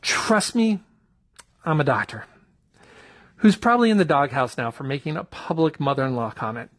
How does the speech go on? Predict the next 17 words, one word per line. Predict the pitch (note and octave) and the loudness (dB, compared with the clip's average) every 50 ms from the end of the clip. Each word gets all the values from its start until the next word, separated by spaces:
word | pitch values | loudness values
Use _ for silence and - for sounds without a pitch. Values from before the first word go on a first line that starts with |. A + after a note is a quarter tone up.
| _ | _
But | - G3+ G3 | 0 2 2
anyhow, | F#3 E3 C#3+ A2+ A2 A2 G2+ - - - - - - | 2 2 0 -2 -4 -8 -10 -12 -18 -20 -20 -16 -14
<laughs> | - - - _ - - - | -14 -16 -16 _ -16 -14 -12
that's | D#3+ D3 D#3 C#3 F#3 E3+ - | -4 -2 0 0 0 0 0
it | F3 E3 - | -2 -2 -2
for | - D#3 | -4 -6
today's | - - D#3 D3 D3 D3 C3 | -4 -2 0 0 2 2 0
episode | C#3 C3+ C#3 - - D3 - E3+ D3+ D3 | 0 -2 -2 -4 -6 -4 0 0 0 0
of | D#3 D3+ | 0 0
Trust | - F3+ E3+ E3 - | 0 0 0 0 -2
Me, | G3+ | -2
I'm | F3+ F3 D#3+ | -4 -2 -2
a | |
Doctor. | D3+ E3+ D#3+ D3+ - - E3+ - - - - - - - _ _ | -2 -2 -4 -4 -4 -8 -10 -10 -12 -18 -20 -20 -20 -20 _ _
It | - G#3 G#3+ | -4 -2 -2
would | G#3 G3+ F#3 | 0 0 0
mean | G3+ F#3+ F3+ F3+ F3+ F3+ F3+ F#3 F#3+ F#3+ F#3 F#3 F#3 F#3 F#3 F#3+ F#3+ | 2 4 4 4 4 4 4 6 6 6 6 6 6 6 6 4 2